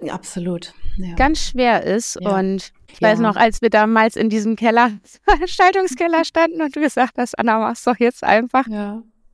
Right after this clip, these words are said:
Speaker 2: Ähm, die Zeiten ändern sich und, äh, man muss einfach vorgehen. Aber
Speaker 1: Ja,
Speaker 2: es, ja.
Speaker 1: ja, es,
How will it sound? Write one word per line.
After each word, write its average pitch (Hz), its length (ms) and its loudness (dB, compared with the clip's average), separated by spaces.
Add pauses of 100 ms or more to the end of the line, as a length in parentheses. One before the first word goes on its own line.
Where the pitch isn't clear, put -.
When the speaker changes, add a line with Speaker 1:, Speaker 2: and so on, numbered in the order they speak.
(160)
Speaker 2:
Ähm, 226 460 2
die 233 80 -2
Zeiten 233 320 0
ändern 233 500 0
sich 247 460 -2
und, 214 480 -2
äh, 208 360 -2 (840)
man 226 120 -2
muss 220 140 -4
einfach 214 320 -2
vorgehen. 214 680 -6 (1000)
Aber - 160 0
Speaker 1:
Ja, 190 200 0
Speaker 2:
es, 175 40 -6 (100)
ja. 190 240 -16
Speaker 1:
ja, 202 340 -4
es, 208 200 -8